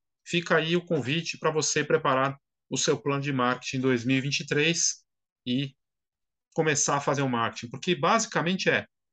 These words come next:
começar a fazer. É como a fotografia, você tem que praticar, tem que ir ajustando, você melhora no tempo. É a mesma coisa com o marketing. Se você não começar, você não vai conseguir ajustar isso.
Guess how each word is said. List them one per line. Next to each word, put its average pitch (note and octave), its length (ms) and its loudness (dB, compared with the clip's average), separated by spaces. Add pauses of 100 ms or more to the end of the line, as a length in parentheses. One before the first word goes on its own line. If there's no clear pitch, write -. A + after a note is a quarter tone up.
(140)
começar G3 520 2
a F#3 40 -2
fazer. A#2 420 -4 (140)
É C#3 60 -6
como G#3 200 0
a G#3+ 60 2
fotografia, G3+ 500 2
você A#2+ 80 -2
tem D#3+ 100 -2
que - 80 -14
praticar, F3 640 0
tem D#3+ 160 -6
que D#3+ 140 -8
ir D#3 40 2
ajustando, D#3+ 840 -2 (220)
você E3 220 -2
melhora D3+ 280 0
no D#3+ 140 -2
tempo. F3 420 -2
É F3 60 2
a F3 100 4
mesma F3 400 0
coisa D#3 320 -4
com E3 160 -4
o D#3 60 -4
marketing. C#3 460 0 (200)
Se - 140 -8
você A#2+ 180 -2
não E3 280 4
começar, A3 600 2 (640)
você D#3 320 0
não D3+ 200 -2
vai B2 200 2
conseguir C#3 240 -2
ajustar C#3 420 2
isso. - 340 -2